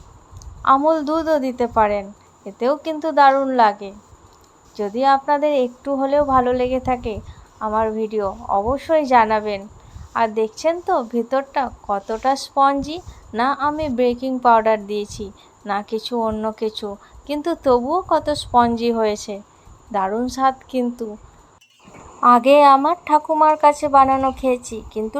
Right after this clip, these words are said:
ঠাকুমার রেসিপি ঠাকুমার মতো আর আমার রেসিপি আমার মতো, তাই জন্য সবার রেসিপি আলাদা হয়ে থাকে। তো কেমন লাগলো অবশ্যই কমেন্ট করে জানাবেন।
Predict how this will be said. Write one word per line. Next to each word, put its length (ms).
ঠাকুমার 500
রেসিপি 420
ঠাকুমার 500
মতো 240
আর 160
আমার 380
রেসিপি 560
আমার 360
মতো, 340
তাই 240
জন্য 320
সবার 420
রেসিপি 460
আলাদা 360
হয়ে 280
থাকে। 400
তো 120
কেমন 400
লাগলো 400
অবশ্যই 540
কমেন্ট 300
করে 220
জানাবেন। 500